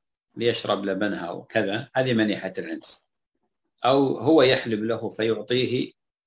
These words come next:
من لبنها. ها؟ هذه من، من الخصال، من خصال الخير. "ما من عامل يعمل بخصلة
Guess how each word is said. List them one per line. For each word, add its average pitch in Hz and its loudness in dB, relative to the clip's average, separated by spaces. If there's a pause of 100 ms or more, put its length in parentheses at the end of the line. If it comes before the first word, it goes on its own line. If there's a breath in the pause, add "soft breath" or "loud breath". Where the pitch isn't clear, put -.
من 117 -2
لبنها. 104 2 (840)
ها؟ 135 -4 (200)
هذه 135 2
من، 143 -2 (480)
من 127 -4
الخصال، 107 -2
من 95 -8
خصال 107 -2
الخير. 90 -8 (480)
"ما 151 4
من 156 6
عامل 113 0
يعمل 113 -2
بخصلة 127 -2